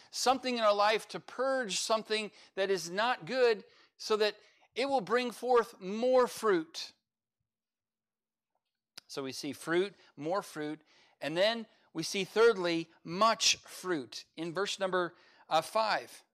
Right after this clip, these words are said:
"I am the vine, ye are the branches. He that abideth in me, and I in him, the same bringeth forth much fruit." So I want to abide, I want to abide in Christ so that I can bear fruit, but I don't want to just bear fruit. I want to bear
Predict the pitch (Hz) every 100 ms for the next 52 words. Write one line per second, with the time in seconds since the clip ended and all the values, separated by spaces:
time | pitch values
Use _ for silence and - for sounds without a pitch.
0 | _ _ - 143 180 196 160 156 160 175
1 | 151 180 180 151 156 156 - 190 - -
2 | - 196 226 208 214 185 190 214 220 214
3 | 156 151 147 - 147 190 202 156 151 156
4 | 147 - 180 190 202 170 180 165 - 143
5 | 139 139 _ _ _ _ 185 208 214 202
6 | - - - - 165 156 - - - _
7 | _ _ _ _ _ _ _ _ _ _
8 | _ _ _ _ _ _ _ _ - 185
9 | 165 143 - _ _ _ _ - 214 285
10 | 254 208 170 180 185 175 190 262 233 180
11 | 180 185 175 - 196 - 185 185 180 165
12 | 170 - 226 185 _ 139 208 254 208 165
13 | 147 151 - 120 160 147 - 190 160 226
14 | 190 135 147 131